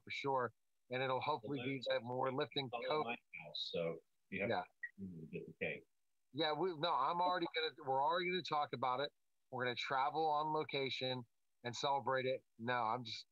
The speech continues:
Speaker 1: no, I, I, I'm looking forward to Vegas, where we'll be on location. That's what I'm gonna keep my fingers crossed for.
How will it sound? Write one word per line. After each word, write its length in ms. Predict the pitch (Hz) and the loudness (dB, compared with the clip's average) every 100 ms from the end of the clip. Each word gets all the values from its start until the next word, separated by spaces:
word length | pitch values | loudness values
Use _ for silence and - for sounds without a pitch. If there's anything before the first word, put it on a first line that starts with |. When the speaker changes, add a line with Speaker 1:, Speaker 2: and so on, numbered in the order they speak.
| - | -6
Speaker 1:
no, 120 | 143 | 0
I, 280 | 123 117 131 | 2 2 2
I, 240 | 120 139 139 | 2 2 4
I'm 140 | 143 165 | 4 2
looking 220 | 151 135 | 0 -4
forward 180 | 135 147 | 0 2
to 80 | 131 | 2
Vegas, 560 | 110 139 117 113 - - _ _ _ | 4 4 2 -2 -6 -12 _ _ _
where 140 | 131 135 | 0 2
we'll 180 | 131 | 2
be 140 | 135 135 | 2 4
on 260 | 127 151 | 4 2
location. 600 | 151 143 143 143 123 104 104 | 2 2 2 0 0 -2 -2
That's 180 | 123 | -2
what 60 | 135 | -2
I'm 60 | 131 | -4
gonna 100 | 127 | -6
keep 160 | 143 | -2
my 140 | 123 117 | -2 0
fingers 320 | 139 120 113 | -2 -2 -4
crossed 300 | - 101 101 | 0 0 0
for. 100 | - | -4